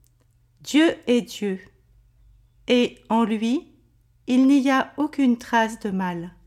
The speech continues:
Il est nécessaire d'être purifié, transformé, libéré, évangélisé. Benoît seize nous dit, « À la fin, au banquet éternel,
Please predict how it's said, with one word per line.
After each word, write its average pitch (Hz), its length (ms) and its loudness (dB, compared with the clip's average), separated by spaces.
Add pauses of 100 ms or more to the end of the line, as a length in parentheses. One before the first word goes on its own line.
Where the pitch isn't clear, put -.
(1200)
Il 226 160 0
est 262 80 4
nécessaire 262 800 0
d'être 240 360 -2
purifié, 233 800 -6 (640)
transformé, 247 1000 -2 (360)
libéré, 233 880 0 (460)
évangélisé. 220 960 -2 (1600)
Benoît 240 300 2
seize 269 340 0
nous 240 140 2
dit, « 262 400 -4 (600)
À 233 80 4
la 247 140 4
fin, 339 380 0 (100)
au 233 120 0
banquet 277 440 0
éternel, 240 720 -4